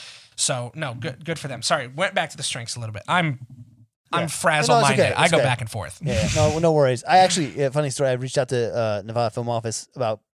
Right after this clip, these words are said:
Speaker 2: you know, sponsoring the podcast at one time when we first started this thing.
Speaker 1: Yeah.
Speaker 2: They never answered me back.
Speaker 1: No?
Speaker 2: No. 'Cause I told
Speaker 1: Danette, what the heck?
Speaker 2: It wasn't Danette. It was Eric.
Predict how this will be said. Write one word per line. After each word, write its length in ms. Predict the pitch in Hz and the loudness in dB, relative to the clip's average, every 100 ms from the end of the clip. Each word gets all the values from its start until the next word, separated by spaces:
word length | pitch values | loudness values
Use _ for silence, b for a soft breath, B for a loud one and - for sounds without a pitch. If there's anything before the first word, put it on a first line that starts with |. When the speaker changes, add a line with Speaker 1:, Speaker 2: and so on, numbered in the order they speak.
| _ | _
Speaker 2:
you 60 | 147 | -8
know, 80 | 113 | -8
sponsoring 500 | - 120 127 139 123 | -6 -6 -6 -8 -8
the 60 | |
podcast 540 | 113 123 135 151 147 170 | -4 -4 -2 -2 -2 -2
at 60 | |
one 160 | 160 156 | -4 -4
time 160 | 156 143 | -4 -4
when 80 | |
we 60 | 117 | -8
first 280 | 120 127 - | -6 -6 -4
started 280 | 123 131 147 | -4 -4 -6
this 120 | 151 | -8
thing. 300 | 165 160 165 _ | -6 -6 -8 _
Speaker 1:
Yeah. 280 | - 117 120 - | -14 -8 -8 -4
Speaker 2:
They 80 | 139 | 0
never 160 | 143 | 0
answered 220 | 131 120 117 | 0 -4 -6
me 60 | |
back. 300 | 113 107 - _ _ | -4 -4 -6 _ _
Speaker 1:
No? 320 | 123 131 175 196 | -4 0 0 -2
Speaker 2:
No. 320 | 127 107 98 - | -6 -6 -6 -10
'Cause 100 | 151 143 | -2 0
I 80 | |
told 200 | 139 202 | 4 6
Speaker 1:
Danette, 200 | 240 226 | 8 6
what 160 | 208 - | 4 6
the 100 | 339 | 6
heck? 400 | 349 330 - - | 8 6 4 -4
Speaker 2:
It 100 | 185 | 2
wasn't 300 | 202 196 185 | 2 2 0
Danette. 160 | 180 160 | 0 0
It 40 | |
was 100 | 147 | 0
Eric. 320 | - 147 127 | -2 -2 -2